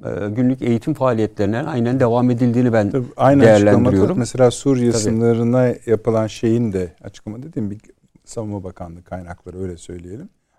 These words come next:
Speaker 2: Haber öyle veriyor. Oraya şeyin, e, yığınağın tahkimatın devam
Speaker 1: Tabii,
Speaker 2: ettiği
Speaker 1: tabii.
Speaker 2: yönünde. Yani
Speaker 1: Yani,
Speaker 2: orada da öyle bir
Speaker 1: e, tabii yani
Speaker 2: durum.
Speaker 1: buraya S dört yüz de koyabilir. Yani Türkiye, e,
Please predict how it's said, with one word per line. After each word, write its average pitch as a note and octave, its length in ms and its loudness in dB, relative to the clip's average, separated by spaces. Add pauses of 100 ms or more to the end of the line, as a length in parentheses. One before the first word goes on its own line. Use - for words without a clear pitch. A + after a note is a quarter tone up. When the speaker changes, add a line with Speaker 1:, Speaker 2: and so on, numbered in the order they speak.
Speaker 2:
Haber F#2 240 -8
öyle F2 240 -8
veriyor. F#2+ 380 -14 (800)
Oraya G#2+ 400 2
şeyin, C3+ 520 0
e, F#2+ 100 -8
yığınağın G#2+ 640 0 (200)
tahkimatın G#2+ 640 -4
devam A2+ 260 8
Speaker 1:
Tabii, A2 120 4
Speaker 2:
ettiği - 80 -6
Speaker 1:
tabii. C3 140 2
Speaker 2:
yönünde. F2 380 -6
Yani A2+ 160 -2
Speaker 1:
Yani, G2+ 100 -4
Speaker 2:
orada G2+ 260 -2
da G2+ 40 -4
öyle G2 240 -4
bir F#2+ 180 -10
Speaker 1:
e, E2+ 260 -6
tabii F3 260 -2
yani C#3 160 2
Speaker 2:
durum. G2 100 -2
Speaker 1:
buraya B2+ 440 2
S - 120 -6
dört C#3+ 220 0
yüz D3+ 140 -2
de F3+ 60 0
koyabilir. A2 500 -2
Yani G#2 200 -2
Türkiye, B2 460 -2
e, A2 40 -2